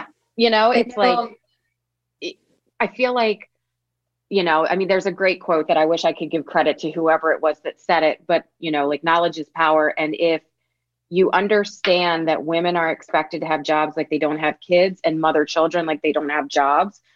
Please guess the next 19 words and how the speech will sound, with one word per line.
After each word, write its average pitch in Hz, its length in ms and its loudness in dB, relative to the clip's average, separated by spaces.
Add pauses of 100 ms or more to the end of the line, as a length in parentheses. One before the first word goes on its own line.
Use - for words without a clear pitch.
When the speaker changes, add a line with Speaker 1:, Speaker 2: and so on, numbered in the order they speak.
(100)
Speaker 1:
well, 196 140 4
then 208 180 2
you 202 120 2
know, 185 520 2 (240)
okay, 185 520 0 (160)
if 185 100 -6 (160)
that's 196 380 0
the 226 100 -2 (280)
construct 190 600 -4
that 170 140 2
I'm 156 240 -2
under, 196 500 0 (400)
under 214 480 0
that, 170 400 2 (340)
I 196 120 2
am 196 220 -4
not 175 280 -4
set 170 160 -2
up 151 160 -2